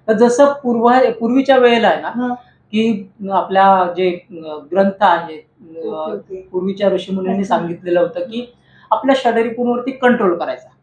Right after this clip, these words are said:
Speaker 2: हा, बरोबर.
Speaker 1: बरोबर आहे? परंतु ते तेव्हा कंट्रोल करू शकत होतो आपण किंवा त्याच्यासाठी
Speaker 2: बरोबर.
Speaker 1: बरीच तपश-, तपश्चर्या लागते
Speaker 2: लागते.
Speaker 1: कंट्रोल करण्यासाठी आणि तेव्हाचे डिस्ट्रॅक्शन कमी होते.
Speaker 2: कमी होते, हो. आता
Speaker 1: बरोबर?
Speaker 2: जास्त झाले.
Speaker 1: आता ते डिस्ट्रॅक्शनच एवढे वाढलेत की त्याच्यामध्ये ते कंट्रोल, जेवढं आपण कंट्रोल करायला जाऊ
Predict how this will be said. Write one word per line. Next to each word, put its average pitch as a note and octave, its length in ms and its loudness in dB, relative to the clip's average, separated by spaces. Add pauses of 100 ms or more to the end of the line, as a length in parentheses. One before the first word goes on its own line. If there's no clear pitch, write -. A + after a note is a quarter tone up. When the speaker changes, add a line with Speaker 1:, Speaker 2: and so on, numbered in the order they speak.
(340)
Speaker 2:
हा, G3 180 -8 (100)
बरोबर. F#3 280 -8
Speaker 1:
बरोबर G3 260 0
आहे? B3 120 -2 (320)
परंतु C4 360 2
ते D#4 160 0
तेव्हा B3+ 460 2
कंट्रोल B3+ 380 0
करू B3 260 -2
शकत F3+ 360 -8 (220)
होतो F3 240 -2
आपण C#3+ 300 0 (680)
किंवा F#3+ 260 2
त्याच्यासाठी G#3+ 440 -6
Speaker 2:
बरोबर. G3+ 140 -2
Speaker 1:
बरीच B3 260 -6
तपश-, - 520 -8
तपश्चर्या A3 400 0
लागते - 420 -4
Speaker 2:
लागते. - 300 -16 (120)
Speaker 1:
कंट्रोल G3 300 0
करण्यासाठी F3+ 540 -6 (640)
आणि A3+ 140 2
तेव्हाचे B3+ 520 2
डिस्ट्रॅक्शन B3+ 800 -2
कमी B3+ 220 4
होते. - 440 -2
Speaker 2:
कमी A3+ 340 -8
होते, G#3 260 -14
हो. G3 220 -12
आता G3 300 -10
Speaker 1:
बरोबर? C4+ 200 2
Speaker 2:
जास्त G3 260 -8
झाले. F#3+ 220 -14
Speaker 1:
आता B3+ 200 0
ते B3+ 180 -2
डिस्ट्रॅक्शनच C4+ 680 -2
एवढे A#3 240 0
वाढलेत A#3+ 420 4
की - 340 -16
त्याच्यामध्ये A#3+ 760 0
ते B3 120 -2
कंट्रोल, A#3 600 -2
जेवढं A3 240 -6
आपण C4 220 -2
कंट्रोल A3+ 420 -4
करायला A3 300 0
जाऊ G3+ 280 0